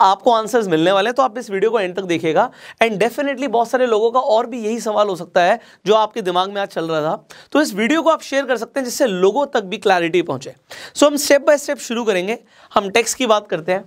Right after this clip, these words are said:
देखो, कुछ लोगों को ना टैक्स से डर लगता है कि यार टैक्स देना पड़ेगा, हमने इनकम कमाई उस पर हमें पैसा चुकाना होगा, हमें सरकार को पैसा देना है, बहुत सारे सवाल आपके हो सकते हैं। Well,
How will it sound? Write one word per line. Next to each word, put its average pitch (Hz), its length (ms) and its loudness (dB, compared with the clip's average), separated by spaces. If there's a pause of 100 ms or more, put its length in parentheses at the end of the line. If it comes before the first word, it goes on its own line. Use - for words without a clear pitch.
(460)
देखो, 254 120 6
कुछ 269 300 -2
लोगों 247 180 0
को 262 60 -2
ना 262 100 -2
टैक्स - 260 -6
से 240 120 4
डर 170 140 2
लगता 170 280 -2
है 185 60 -4
कि 180 120 -4
यार 190 100 2
टैक्स 190 260 -4
देना 175 260 -2
पड़ेगा, 170 400 0 (400)
हमने 208 340 2 (200)
इनकम 202 360 0
कमाई 190 300 -2
उस 202 160 -4
पर 214 160 2
हमें 190 280 -4
पैसा 196 260 -4
चुकाना 190 380 0
होगा, 190 240 0
हमें 202 120 -4
सरकार 202 380 0
को 196 120 0
पैसा 180 260 0
देना 170 200 0
है, 190 120 0 (360)
बहुत 214 140 2
सारे 247 180 2
सवाल 196 260 2
आपके 190 200 -2
हो 156 120 0
सकते 139 220 -10
हैं। 135 120 -10 (640)
Well, 233 180 4